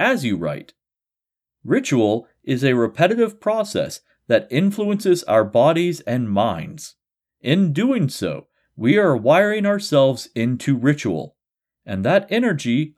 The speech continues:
attracts change. Repetition is the key. Once you are used to doing something, your conscious mind shuts off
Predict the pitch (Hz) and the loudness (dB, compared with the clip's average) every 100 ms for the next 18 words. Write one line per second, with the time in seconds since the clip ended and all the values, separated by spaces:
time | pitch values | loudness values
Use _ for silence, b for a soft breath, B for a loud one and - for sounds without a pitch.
0 | - 165 - 113 98 101 - - 120 92 | -6 -6 0 2 2 -2 -14 -10 -8 -6
1 | 80 - - _ _ _ _ _ _ _ | -8 -14 -20 _ _ _ _ _ _ _
2 | _ _ _ _ _ _ _ _ _ _ | _ _ _ _ _ _ _ _ _ _
3 | _ _ _ - 156 247 339 - 233 226 | _ _ _ -4 0 2 0 -2 -4 -4
4 | - 85 80 76 - 101 - 78 - - | -4 -6 -8 -14 -12 -12 -10 -14 -12 -6
5 | 196 80 - _ _ _ _ _ _ _ | -4 -4 -8 _ _ _ _ _ _ _
6 | _ _ _ _ _ 123 135 247 269 254 | _ _ _ _ _ 0 2 2 0 2
7 | 165 131 170 175 - 117 101 127 196 147 | 0 2 0 -2 -4 -6 -4 0 0 0
8 | 101 98 85 76 73 - _ _ _ - | -2 -6 -6 -10 -16 -20 _ _ _ -4
9 | 113 - 156 202 233 - 160 151 113 107 | -4 -2 0 0 0 0 0 0 -2 -8
10 | 104 - 151 147 - 160 - - | -14 -2 0 2 2 2 2 -4